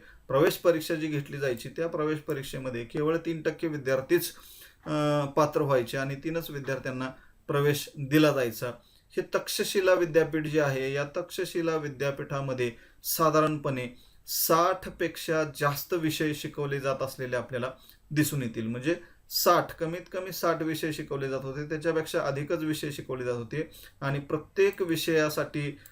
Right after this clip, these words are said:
वेगवेगळे गुरु जे आहेत ते वेगवेगळे गुरु त्या ठिकाणी असायचे आणि वेगवेगळे गुरुकुल त्या ठिकाणी होते की ज्या गुरुकुलांच्या माध्यमातून वेगवेगळे विषय शिकवले जायचे.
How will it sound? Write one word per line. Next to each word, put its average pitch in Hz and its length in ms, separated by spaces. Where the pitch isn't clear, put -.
वेगवेगळे 165 600
गुरु 165 380
जे 151 100
आहेत 131 240
ते 156 80
वेगवेगळे 156 480
गुरु 151 260
त्या 160 140
ठिकाणी 151 360
असायचे 135 440
आणि 147 160
वेगवेगळे 156 520
गुरुकुल 160 500
त्या 170 100
ठिकाणी 156 360
होते 135 240
की 143 140
ज्या 147 180
गुरुकुलांच्या 156 680
माध्यमातून 135 680
वेगवेगळे 175 440
विषय 156 280
शिकवले 143 380
जायचे. 135 360